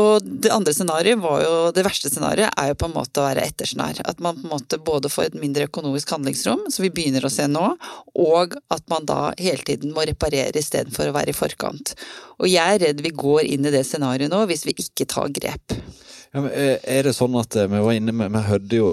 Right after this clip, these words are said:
Speaker 2: eh, ordføreren i Nesbyen her fortelle om, eh, det de har vært igjennom,
Speaker 1: Ja.
Speaker 2: eh, og litt om hva, at dette kommer lengre fram i pannebrasken, sier han, på politikerne.
Speaker 1: Ja.
Speaker 2: Tror du på det?
Speaker 1: Det tror jeg på,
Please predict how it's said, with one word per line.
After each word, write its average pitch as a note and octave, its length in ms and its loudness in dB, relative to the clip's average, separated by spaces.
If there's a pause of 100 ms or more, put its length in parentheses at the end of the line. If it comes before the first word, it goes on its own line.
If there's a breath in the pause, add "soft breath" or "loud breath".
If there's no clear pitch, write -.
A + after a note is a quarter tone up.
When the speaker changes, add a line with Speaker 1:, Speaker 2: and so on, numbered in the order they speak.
Speaker 2:
eh, F#2 240 0
ordføreren F#2+ 800 -2
i - 20 -8
Nesbyen E2 560 -6
her D#2 160 -6
fortelle D#2 320 -6
om, D2 240 -10
eh, D#2 400 -10
det E2 140 -8 (500)
de F#2 160 -2
har E2+ 80 -2
vært D#2+ 160 -4
igjennom, E2 400 -4 (140 loud breath)
Speaker 1:
Ja. - 160 -6 (180 loud breath)
Speaker 2:
eh, G#2 240 2
og G2 160 2
litt A2 240 -2
om F#2 180 0
hva, F2 440 0
at - 80 -6
dette G#2 340 -2
kommer G2+ 240 -2
lengre A2+ 400 -2
fram G2+ 220 -4
i F#2 80 -4
pannebrasken, F2+ 760 -4
sier D#2 220 -4
han, D#2 180 -12
på F2+ 140 -4
politikerne. - 500 -8 (100)
Speaker 1:
Ja. F2+ 120 0
Speaker 2:
Tror E3+ 280 2
du - 120 2
på - 120 -2
det? - 140 -2 (760 loud breath)
Speaker 1:
Det A3 140 4
tror E3+ 200 2
jeg D#3 100 0
på, A3+ 160 4